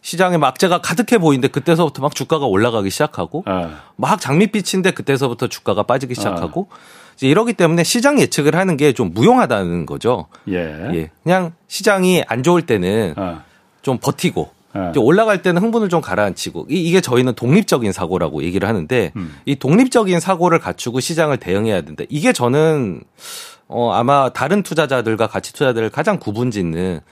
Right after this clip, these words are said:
Speaker 1: 그런 지점인 것 같습니다.
Speaker 2: 좀 그, 그 부분이 사실 중요한 얘기 같은데 잘 와닿지 않거든요. 그러니까
Speaker 1: 아, 예.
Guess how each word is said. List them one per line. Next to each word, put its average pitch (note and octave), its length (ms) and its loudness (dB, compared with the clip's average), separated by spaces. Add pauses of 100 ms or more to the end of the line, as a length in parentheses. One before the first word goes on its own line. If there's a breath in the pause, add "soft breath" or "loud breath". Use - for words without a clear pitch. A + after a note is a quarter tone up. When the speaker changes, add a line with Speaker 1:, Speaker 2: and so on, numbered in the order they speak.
(260 soft breath)
Speaker 1:
그런 C#3 320 0 (260)
지점인 G#2+ 340 0
것 F2+ 120 -4
같습니다. - 420 -16 (160)
Speaker 2:
좀 F#3+ 240 2
그, D3 300 2 (100)
그 C#3+ 120 -2
부분이 F3 260 0
사실 C#3 260 0
중요한 C3+ 320 2
얘기 A#2+ 100 6
같은데 G#2 560 0
잘 C3 420 -2
와닿지 A#2 420 0
않거든요. A2 560 -2
그러니까 F#2+ 240 2
Speaker 1:
아, G2+ 40 0
예. - 40 2